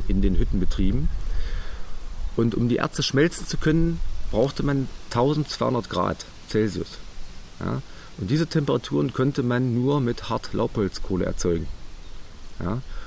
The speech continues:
Und man brauchte, um eine Tonne schmiedbares Eisen zu gewinnen aus Eisenerz, benötigte man drei Tonnen Holzkohle. Ja,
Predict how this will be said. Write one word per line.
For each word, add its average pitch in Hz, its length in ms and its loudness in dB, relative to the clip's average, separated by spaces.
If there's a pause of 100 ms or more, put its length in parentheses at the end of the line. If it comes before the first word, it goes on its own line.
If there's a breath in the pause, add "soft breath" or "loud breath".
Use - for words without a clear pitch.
Und - 80 -4
man 104 160 4
brauchte, 135 580 2 (640 loud breath)
um 107 120 0 (120)
eine 170 340 4 (120)
Tonne 135 360 4 (320)
schmiedbares 139 880 0
Eisen 143 320 2
zu - 140 -2
gewinnen 107 440 2
aus 113 280 0
Eisenerz, 123 720 0 (460 loud breath)
benötigte 120 460 0
man 117 240 0
drei 120 300 2
Tonnen 123 360 0
Holzkohle. 113 520 -2 (1160)
Ja, 101 160 -2